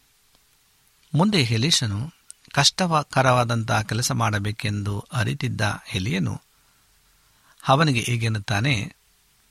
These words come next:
"ನಿನ್ನನ್ನು ಬಿಟ್ಟು ಹೋಗುವ ಮೊದಲು ನಾನು ನಿನಗೋಸ್ಕರ ಏನು ಮಾಡಲಿ?" ಈ ವಾಕ್ಯವು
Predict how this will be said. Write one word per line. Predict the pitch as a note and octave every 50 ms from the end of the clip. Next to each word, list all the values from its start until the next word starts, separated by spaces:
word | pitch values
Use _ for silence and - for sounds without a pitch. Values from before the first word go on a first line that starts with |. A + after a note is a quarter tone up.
| _ _ _ _ _ _ _ _ _ _ _ _ - - -
"ನಿನ್ನನ್ನು | D3 D#3 F3 F#3 F#3 F3+ E3
ಬಿಟ್ಟು | C3+ C#3 C3+ - F3+ F3+
ಹೋಗುವ | E3+ D#3 C3 B2 A#2+ A2+
ಮೊದಲು | G#2 G#2 G2 G#2 F#2+ G2 B2+ F#3 F#3+
ನಾನು | D3 A#2 A2+ A#2 C3 D#3 E3 D3
ನಿನಗೋಸ್ಕರ | A#2 A#2 A#2 A2+ A2+ B2 C#3+ C3+ - - - G#2 G#2 G#2 G2+ - - -
ಏನು | C#3+ D#3+ C#3+ A#2
ಮಾಡಲಿ?" | G#2 G2 G2 F#2+ F2+ F2 F2+ F#2 F#2 - - - _ _ _ _ _ _ _ _ _ _ _ _ _ _ _ _ _ _ _ _ _ _ _ _ _ _ _ -
ಈ | C3+ B2 A#2+ A#2+
ವಾಕ್ಯವು | A#2 B2+ C#3 - - - B2 G#2 A2 A#2 -